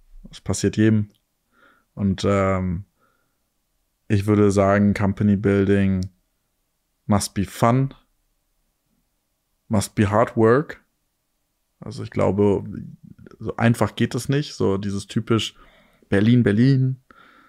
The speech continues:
so Tischtennisplatte und so weiter. Klar kannst du eine Tischtennisplatte haben, aber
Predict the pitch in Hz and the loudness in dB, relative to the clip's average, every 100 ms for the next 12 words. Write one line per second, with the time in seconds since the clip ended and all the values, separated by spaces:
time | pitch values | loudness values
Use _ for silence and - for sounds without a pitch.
0 | _ _ - - 123 - 117 113 - 113 | _ _ -12 -4 -4 0 0 0 -2 -2
1 | - 113 104 104 104 - - 117 110 107 | -2 -4 -4 -2 -4 -4 -8 -6 -4 -4
2 | 104 104 113 101 101 - 98 90 92 92 | -4 -4 -6 -6 -8 -8 -6 -6 -6 -2
3 | 101 101 | -2 -2